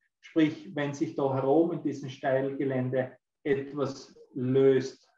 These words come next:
äh, trifft es definitiv unsere Aufstiegsroute,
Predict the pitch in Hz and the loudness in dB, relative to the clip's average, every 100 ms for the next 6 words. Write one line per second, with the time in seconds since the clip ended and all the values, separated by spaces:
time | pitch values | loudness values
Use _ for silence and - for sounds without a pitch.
0 | _ 127 117 - - 139 160 160 - 135 | _ -4 -2 -4 -8 2 2 2 -4 -6
1 | - 160 165 170 147 151 135 135 120 156 | 0 0 2 -2 -2 -2 -2 -4 -6 -2
2 | 180 - 226 196 - 185 185 196 196 | -2 -2 -8 -10 -2 -2 0 -2 -2